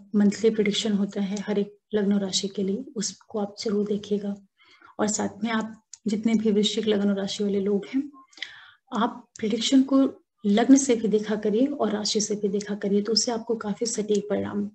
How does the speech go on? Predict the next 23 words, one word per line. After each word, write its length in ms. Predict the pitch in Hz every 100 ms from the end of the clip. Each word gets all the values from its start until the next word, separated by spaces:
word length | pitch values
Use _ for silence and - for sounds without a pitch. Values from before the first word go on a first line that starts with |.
| _ _ _ _ 226
मिल 160 | 208
पाएंगे। 500 | 202 196 196 196 202 - - _ _ _ _ - 226
और 140 | 220
साथ 320 | - 226 226
में 80 | 269
एक 80 | 262
चीज 140 | 247
और 180 | 214 226
है 160 | 240 240
कि 400 | 254 254 247 - - _ _ _ -
कोई 160 | 277
भी 200 | 277 277
जो 520 | 285 277 269 254 - - -
वर्ष 320 | 190 233 - 190
होता 220 | 196 202
है 400 | 180 190 190 190 - - _ _ _ _ _ _ -
किसी 240 | 262 -
भी 120 | 302 247
लगन 280 | 208 208
या 80 | 202
राशि 300 | 190 196 202
के 140 | - 202
लिए, 240 | 202